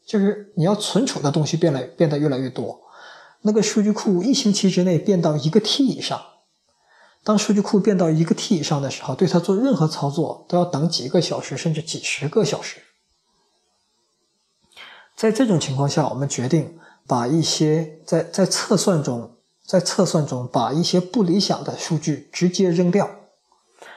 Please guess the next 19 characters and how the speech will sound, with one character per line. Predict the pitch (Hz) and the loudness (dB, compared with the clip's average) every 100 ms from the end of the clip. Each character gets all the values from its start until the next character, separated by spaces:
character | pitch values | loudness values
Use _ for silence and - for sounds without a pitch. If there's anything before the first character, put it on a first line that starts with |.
| _ _ | _ _
只 | - 165 | -2 0
保 | 208 180 123 | 4 2 2
留 | 120 127 175 - _ _ _ _ _ _ _ _ _ _ - | 0 -2 -2 -8 _ _ _ _ _ _ _ _ _ _ -8
它 | - | 0
的 | 175 | 0
统 | - 147 123 | 0 -4 0
计 | 165 | 0
数 | 156 170 | 0 -4
据。 | - 160 - _ _ _ _ _ _ _ _ _ _ _ _ _ _ _ _ _ _ _ _ _ _ - | -6 -8 -12 _ _ _ _ _ _ _ _ _ _ _ _ _ _ _ _ _ _ _ _ _ _ -2
这 | 226 | 0
就 | 208 254 | 2 2
导 | - 123 123 | 2 0 0
致 | 180 | 0
了 | 165 | 2
有 | 143 123 147 | 2 2 0
一 | |
些 | 160 180 | 2 0
策 | - 185 | 0 0
略， | 185 151 - - | 0 0 -4 -16